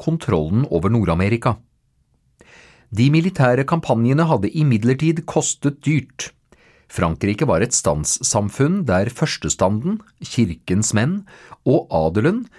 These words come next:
var fritatt for skatt. De to stendene representerte cirka to prosent av befolkningen. Tredjestanden var alle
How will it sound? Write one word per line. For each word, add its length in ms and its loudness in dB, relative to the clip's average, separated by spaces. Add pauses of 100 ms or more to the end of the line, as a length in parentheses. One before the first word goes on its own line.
(140)
var 320 0
fritatt 600 -4
for 120 -4
skatt. 420 -6 (840)
De 160 2
to 160 2
stendene 600 0
representerte 580 -2
cirka 320 -2 (160)
to 220 -2 (100)
prosent 400 -2
av 140 0
befolkningen. 640 0 (1080)
Tredjestanden 880 2
var 300 2 (260)
alle 200 2